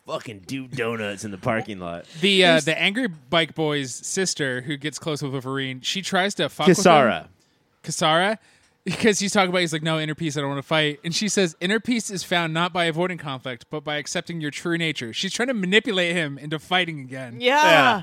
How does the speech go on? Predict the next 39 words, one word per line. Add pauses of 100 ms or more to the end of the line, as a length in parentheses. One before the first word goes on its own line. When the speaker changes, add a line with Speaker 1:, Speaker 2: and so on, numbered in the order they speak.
Speaker 3:
Well,
when
your
village
of
farmers
is
gonna
go
up
against
motorcycles
and
guns,
like,
you're
gonna
call
in
the
boy
with
Speaker 1:
Cassie,
you
are
crying
right
now. (240)
Speaker 3:
It's
Speaker 1:
You
are
Speaker 3:
just
like,
Speaker 1:
talking
to
Mike
like
this,
like,